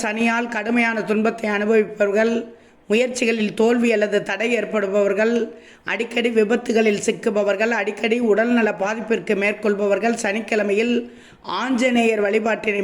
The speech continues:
மேற்கொள்வது சிறப்பு. இதனால் வாழ்க்கையில் மிகப்பெரிய மாற்றம் ஏற்பட வாய்ப்புள்ளது. புரட்டாசி சனிக்கிழமையில் சனிக்கிழமை விரதத்தை கடைபிடிக்க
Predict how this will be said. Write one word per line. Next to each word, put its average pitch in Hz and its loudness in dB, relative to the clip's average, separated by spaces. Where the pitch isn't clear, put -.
மேற்கொள்வது 208 0
சிறப்பு. 208 -2
இதனால் 214 0
வாழ்க்கையில் 220 -2
மிகப்பெரிய 226 0
மாற்றம் 214 -2
ஏற்பட 190 0
வாய்ப்புள்ளது. 196 2
புரட்டாசி 240 0
சனிக்கிழமையில் 220 0
சனிக்கிழமை 226 0
விரதத்தை 208 0
கடைபிடிக்க 208 -2